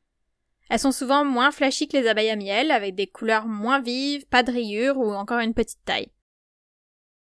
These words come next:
Au-delà des abeilles, bien sûr, il y a d'autres insectes, le vent et même certains oiseaux qui peuvent polliniser les plantes.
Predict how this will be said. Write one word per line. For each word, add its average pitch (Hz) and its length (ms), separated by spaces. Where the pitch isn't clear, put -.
Au-delà 240 240
des 262 160
abeilles, 226 260
bien 262 140
sûr, 320 140
il 330 80
y - 20
a 247 80
d'autres 247 460
insectes, 240 500
le 240 120
vent 233 360
et 226 120
même 262 200
certains 269 380
oiseaux 233 240
qui - 160
peuvent 269 220
polliniser 214 420
les 214 100
plantes. - 380